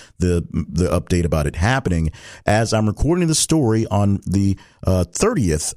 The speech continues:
of May, it is now three oh two local time where I am, Central Time, and about a half hour ago, it actually happened. So the SpaceX Dragon actually took off into space. We will see if this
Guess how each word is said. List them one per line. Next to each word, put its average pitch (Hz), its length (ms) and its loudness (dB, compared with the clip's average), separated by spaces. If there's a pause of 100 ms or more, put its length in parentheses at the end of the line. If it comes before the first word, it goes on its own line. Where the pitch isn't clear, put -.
(140)
of 82 360 0
May, 87 480 0
it 110 120 2
is 101 200 0
now 104 260 2
three 127 400 -2
oh 139 120 0
two 127 540 0
local 110 280 -2
time 117 260 0
where 104 140 0
I 107 80 0
am, 95 180 0
Central 127 320 -2
Time, 82 320 0 (260)
and 92 120 0
about 104 180 2
a 107 40 2
half 117 220 0
hour 117 220 0
ago, 117 320 0
it 98 140 -2
actually 110 420 -2
happened. 110 460 0
So 98 100 2
the 90 60 0
SpaceX 123 840 -2
Dragon 110 460 0 (320)
actually 104 400 0
took 123 240 0
off 107 240 0
into 104 140 2
space. 117 420 0 (360)
We 107 120 2
will 123 200 0
see 120 800 0
if 104 400 0
this 104 400 0